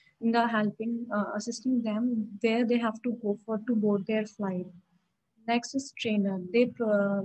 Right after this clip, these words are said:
they are responsible for coordinating and promoting the air hostess cabin crew regarding on-flight duties. They, trainers are recruit, and recruiters help the cabin crew. Basically, they help to the cabin crew to, uh, how they have to perform in the airline.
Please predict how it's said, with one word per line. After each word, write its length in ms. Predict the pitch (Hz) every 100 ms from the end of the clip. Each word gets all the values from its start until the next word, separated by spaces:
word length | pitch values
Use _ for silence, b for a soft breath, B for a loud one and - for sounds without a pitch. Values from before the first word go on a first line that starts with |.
| 190
they 80 | 240
are 120 | 247
responsible 720 | 233 - 226 220 220 247 269
for 180 | 233 226 240
coordinating 560 | 226 214 214 214 247 247
and 120 | 240
promoting 440 | 233 214 214 240
the 120 | 247 247
air 200 | 220 214
hostess 400 | 214 208 240 -
cabin 380 | 202 196 202 190
crew 120 | - 202
regarding 480 | 214 214 196 220 - 220
on-flight 420 | 214 214 214 214 202
duties. 420 | 202 202 - -
They, 180 | 254 285 277 B B _ _
trainers 460 | - 240 240 285 285
are 140 | - 240
recruit, 340 | 247 254 240
and 160 | 240 240
recruiters 560 | 240 240 226 247 262 - -
help 160 | 240 226
the 100 | 247
cabin 520 | 269 240 202 214 233 240
crew. 300 | 240 220 254 - _ _
Basically, 340 | 226 226 247 277
they 160 | 277
help 220 | 240 226 226
to 60 |
the 100 | 240
cabin 500 | 247 220 208 208 208 -
crew 260 | 247 302 311
to, 260 | 320 349 - _ 214
uh, 120 | 214
how 180 | 220 240
they 120 | 247
have 220 | 254 247 -
to 80 |
perform 480 | 262 226 220 226 233
in 120 | 240
the 260 | 233 269 226
airline. 400 | 208 208 196